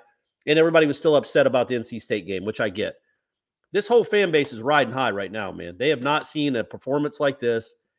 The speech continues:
in nine years. I think it'll be electric. I think it's gonna be as loud as it's been in a long, long time, and I just hope they keep playing like they've been playing.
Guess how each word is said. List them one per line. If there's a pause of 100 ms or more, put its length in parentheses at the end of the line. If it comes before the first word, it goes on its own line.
in
nine
years. (300)
I
think
it'll
be
electric. (320)
I
think
it's
gonna
be
as
loud
as
it's
been
in
a
long,
long
time, (680)
and
I
just
hope
they
keep
playing
like
they've
been
playing.